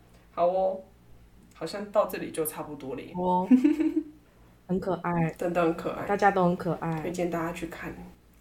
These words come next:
Speaker 1: 哦，那我们今天的故事就讲到这边。大家如果就是有兴趣的话，真的是大家可以先买第一集来看看啦，非常的推荐。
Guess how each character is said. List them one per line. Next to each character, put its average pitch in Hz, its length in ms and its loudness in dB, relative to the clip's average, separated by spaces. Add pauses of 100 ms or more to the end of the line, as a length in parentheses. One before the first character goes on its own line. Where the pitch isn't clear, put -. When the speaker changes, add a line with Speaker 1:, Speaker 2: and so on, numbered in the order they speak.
Speaker 1:
哦， 262 300 -6
那 285 180 4
我 - 60 0
们 170 180 -4
今 214 180 -12
天 208 320 -8
的 185 200 0
故 202 260 -12
事 202 200 -12
就 190 420 -6
讲 - 180 -8 (100)
到 302 140 6
这 294 140 4
边。 285 560 4 (180)
大 247 80 -8
家 220 260 2
如 214 100 -10
果 180 540 0 (380)
就 196 160 -6
是 - 520 -2
有 180 120 0
兴 240 220 2
趣 254 160 4
的 196 120 8
话， 202 200 12
真 202 120 -6
的 180 140 2
是 175 640 0 (100)
大 196 160 8
家 196 80 -4
可 208 80 -2
以 170 60 0
先 180 120 -8
买 175 160 -4
第 170 200 -10
一 170 40 -10
集 139 200 -6
来 95 100 -4
看 - 220 -12
看 - 160 -12
啦， - 180 -16 (140)
非 180 160 -6
常 131 180 -6
的 131 80 -12
推 - 200 -8
荐。 - 220 -10